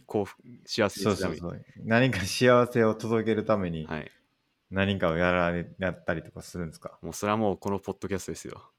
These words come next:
Speaker 2: なるほど。
Speaker 1: はい。
Speaker 2: 幸福を届けると。
Speaker 1: そうです。
Speaker 2: 何をすべきなんでしょうね。その、な-、会話、対話を通じてっていうか、その、
Speaker 1: はい。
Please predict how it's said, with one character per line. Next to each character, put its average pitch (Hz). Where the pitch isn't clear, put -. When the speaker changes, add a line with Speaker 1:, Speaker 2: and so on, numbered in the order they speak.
Speaker 2:
な 90
る 85
ほ 82
ど。 78
Speaker 1:
は 76
い。 -
Speaker 2:
幸 98
福 82
を 87
届 87
け 85
る 78
と。 82
Speaker 1:
そ 85
う 73
で -
す。 -
Speaker 2:
何 151
を 196
す 214
べ 220
き 147
な 87
ん 80
で 80
し -
ょ 80
う 82
ね。 117
そ 113
の、 104
な-、 110
会 131
話、 143
対 143
話 147
を 156
通 113
じ 95
て 90
っ -
て 85
い 80
う -
か、 80
そ 87
の、 82
Speaker 1:
は 85
い。 -